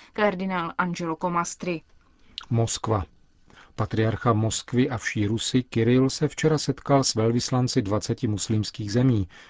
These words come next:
Speaker 2: zastoupených v Ruské federativní republice. Na setkání, které se uskutečnilo v moskevském katedrálním chrámu Krista Spasitele, patriarcha vyjádřil naději, že v zemích reprezentovaných přítomnými velvyslanci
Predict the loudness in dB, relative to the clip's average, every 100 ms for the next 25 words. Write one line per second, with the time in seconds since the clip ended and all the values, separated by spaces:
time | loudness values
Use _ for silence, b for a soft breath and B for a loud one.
0 | B -4 -2 0 0 2 0 0 -2 -4
1 | -4 -4 -2 -4 -2 -2 -2 -2 -2 0
2 | 0 0 0 -2 -6 _ _ B B B
3 | B -4 -4 -2 0 4 4 2 0 -2
4 | -2 -4 -6 -6 -2 -2 -2 -4 -2 -2
5 | -4 -4 -6 -2 0 0 -2 -4 -2 0
6 | 0 -2 -2 0 2 2 0 -2 -4 -4
7 | -6 -4 -4 -2 2 2 2 B B B
8 | B -4 0 4 2 2 0 4 4 4
9 | 4 4 2 0 2 2 2 2 0 0
10 | 0 0 0 -2 -2 0 0 0 0 0
11 | 0 -2 -4 -6 -6 -4 -2 0 -2 -2
12 | 0 -2 0 0 0 -2